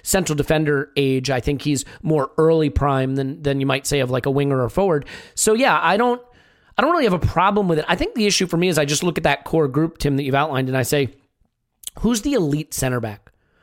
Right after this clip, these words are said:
Who's the center back that we have that's gonna step forward and be a star?" I still think the jury's out on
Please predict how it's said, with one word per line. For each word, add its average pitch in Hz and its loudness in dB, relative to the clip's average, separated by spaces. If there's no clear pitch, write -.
Who's 240 0
the 254 0
center 175 0
back 151 0
that 156 -10
we 156 0
have 135 -2
that's 147 -4
gonna 156 -2
step - -2
forward 151 0
and 135 0
be 131 -2
a 127 0
star?" 117 -2
I - 0
still 220 0
think 220 -2
the 202 -4
jury's 160 0
out 143 0
on 139 -2